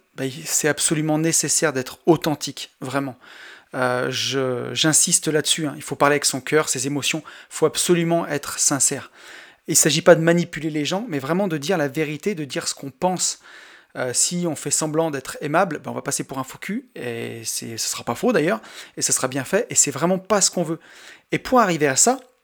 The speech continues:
ben l'idée c'est vraiment de voir, ou d'essayer de voir en tout cas, le meilleur dans l'autre, même dans, ben, celui qui a priori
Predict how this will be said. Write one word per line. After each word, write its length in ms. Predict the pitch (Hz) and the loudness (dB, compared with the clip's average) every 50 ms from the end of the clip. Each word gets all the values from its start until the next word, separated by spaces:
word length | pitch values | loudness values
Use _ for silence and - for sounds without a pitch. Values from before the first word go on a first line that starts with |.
| _ _ - | _ _ -6
ben 100 | - 131 | -4 -4
l'idée 260 | 135 151 143 202 226 | -4 -2 -2 -2 0
c'est 140 | 214 - - | 0 -2 -4
vraiment 440 | - - 165 180 196 220 294 - _ | -4 -2 -2 -2 -2 -4 -6 -10 _
de 380 | 143 127 131 131 143 - - 151 | -18 -16 -16 -18 -10 -6 -4 -4
voir, 560 | 139 135 131 160 196 208 214 214 - - _ _ _ _ _ _ _ _ - | -4 -4 -2 0 0 0 0 -2 -8 -12 _ _ _ _ _ _ _ _ -14
ou 80 | 139 135 | -8 -2
d'essayer 420 | 127 185 185 - - 196 175 185 | 0 2 4 4 4 2 2 -2
de 80 | 156 160 | -2 0
voir 220 | 156 190 220 190 | 2 2 2 2
en 80 | 175 156 | 0 -4
tout 140 | - - - | -8 -6 -4
cas, 200 | - 185 185 - - - - - - _ _ _ - | -2 -2 -2 -4 -10 -20 -20 -20 -20 _ _ _ -6
le 160 | 143 147 139 | -4 -4 -2
meilleur 580 | 147 160 160 175 175 160 160 160 160 147 - | -2 -2 0 0 0 0 0 -2 -2 -2 -4
dans 220 | 160 131 135 131 131 | -6 -6 -4 -4 -2
l'autre, 320 | 135 139 135 - - - - | -4 -6 -8 -10 -14 -10 -4
même 320 | 139 147 156 160 151 139 | -2 0 0 0 -2 -4
dans, 380 | 131 139 139 139 131 123 120 127 135 _ _ _ | -4 -4 -4 -4 -6 -8 -12 -16 -20 _ _ _
ben, 120 | - 120 | -12 -8
celui 360 | 113 - - 123 127 135 139 - | -8 -8 -8 -8 -10 -10 -12 -12
qui 280 | - - - - 131 | -12 -14 -10 -10 -10
a 60 | 127 | -10
priori 540 | 127 - - 143 143 135 120 135 147 139 127 | -8 -10 -10 -8 -8 -6 -6 -6 -6 -6 -8